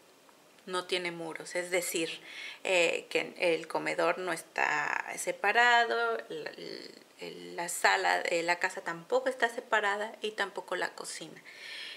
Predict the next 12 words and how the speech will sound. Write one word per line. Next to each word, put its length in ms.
Y 180
sí, 360
esto 480
es 400
así. 380
Eh, 580
aquí 360
en 140
Holanda, 500
por 100
lo 120
regular, 760